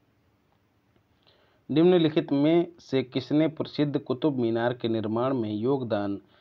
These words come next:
नहीं दिया था? तो साथियों, गयासुद्दीन तुगलक। इसकी आधारशिला किसने रखी थी? कुतुबुद्दीन ऐबक ने। आधारशिला क्या दोस्तों? इसका निर्माण ही कराया था। उसके बाद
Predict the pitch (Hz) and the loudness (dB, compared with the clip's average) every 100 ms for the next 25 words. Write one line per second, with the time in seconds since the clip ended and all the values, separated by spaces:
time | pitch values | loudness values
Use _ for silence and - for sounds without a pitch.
0 | _ _ 110 117 110 131 113 107 98 - | _ _ -2 -2 0 -2 0 0 -2 -2
1 | 104 104 - - 123 110 - 123 113 113 | -2 -2 -6 -4 -2 -2 -2 -4 0 2
2 | 113 - 139 110 107 107 98 _ _ _ | 0 -2 -6 -4 -4 -4 -10 _ _ _
3 | _ - 113 113 101 87 _ _ 107 - | _ -4 -2 0 -4 -8 _ _ -10 -8
4 | - 117 107 113 123 120 131 131 - - | 0 0 2 0 0 0 -2 -2 -4 -6
5 | 131 139 - 107 117 117 127 110 156 - | -2 -2 -4 -2 0 2 -2 0 -2 -2
6 | 117 127 139 120 117 - 101 117 131 101 | -2 0 0 2 2 2 0 0 -2 -4
7 | 98 98 - - 107 120 139 - 135 131 | -6 -6 -8 -4 0 2 0 0 -2 0
8 | 135 135 127 123 - 165 - 113 - - | 0 -2 -2 -6 -6 -8 -8 -10 -4 0
9 | - - - 120 113 117 117 113 139 - | 0 -2 -6 -2 0 0 0 -2 -2 -4
10 | 101 90 80 - 69 - _ _ _ _ | -2 -4 -6 -10 -12 -14 _ _ _ _
11 | - 123 - 135 123 113 | -10 -8 -4 0 2 2